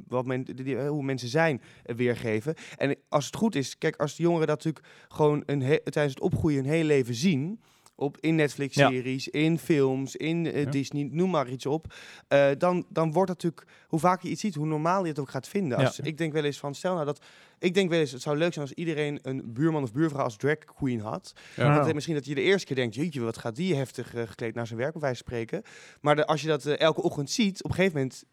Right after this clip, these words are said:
Speaker 1: ja, val je dat niet meer op. Ga je dat dus, eh, helemaal normaal vinden. En
Speaker 2: Ja.
Speaker 1: dat zou natuurlijk zo... Het fijne is eigenlijk ook voor de mensen die nog zo in een hokje denken. Eigenlijk, ik denk bijvoorbeeld wel eens bij, nou, ik zal geen namen noemen, maar bijvoorbeeld een Kees van der Staaij. Dat die,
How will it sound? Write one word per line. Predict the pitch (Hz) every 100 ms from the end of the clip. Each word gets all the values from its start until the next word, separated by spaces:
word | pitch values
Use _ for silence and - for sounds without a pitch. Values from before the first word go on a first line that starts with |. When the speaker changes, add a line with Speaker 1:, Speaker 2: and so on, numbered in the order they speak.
| _
Speaker 1:
ja, | 151 143
val | 190 170
je | 156
dat | 135
niet | 143
meer | 139
op. | 220 226
Ga | - 147
je |
dat | 139 131
dus, | 143 - - -
eh, | - 131
helemaal | 151 156
normaal | 147 151 175 214
vinden. | 131 120 117
En | -
Speaker 2:
Ja. |
Speaker 1:
dat | 120
zou | - 165
natuurlijk | - 151 196
zo... | 196 180 - -
Het | - -
fijne | 175 180
is | 160
eigenlijk | 156 156
ook |
voor | -
de | 143
mensen | 156 175
die | 147
nog | 139
zo | -
in | 143 147
een | 135
hokje | 165 - 170
denken. | 127 123 139 165 - _ -
Eigenlijk, | - 160 147 -
ik |
denk | 135
bijvoorbeeld | 123 123 117
wel | 117
eens | 117 -
bij, | - 113 113 -
nou, | 123 107 -
ik | - 110
zal | 110
geen | - 120
namen | 123 117
noemen, | 113 120
maar |
bijvoorbeeld | 117 120 123
een | 127
Kees | 117
van | 113
der |
Staaij. | 107 170 123 135 - - -
Dat | - 131
die, | 151 175